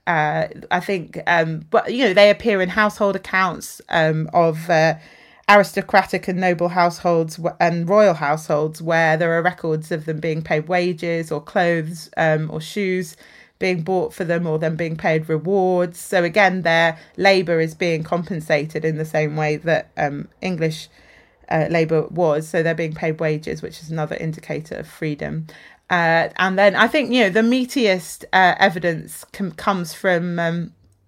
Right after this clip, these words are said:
from court cases. So, you know, with, with the maritime angle, the High Court of Admiralty records,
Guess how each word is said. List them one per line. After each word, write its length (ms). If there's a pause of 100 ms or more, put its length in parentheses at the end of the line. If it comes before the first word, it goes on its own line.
(340)
from 240
court 360
cases. 560
So, 400 (400)
you 140
know, 100
with, 280
with 200
the 80
maritime 640
angle, 320
the 80
High 240
Court 260
of 80
Admiralty 600
records, 640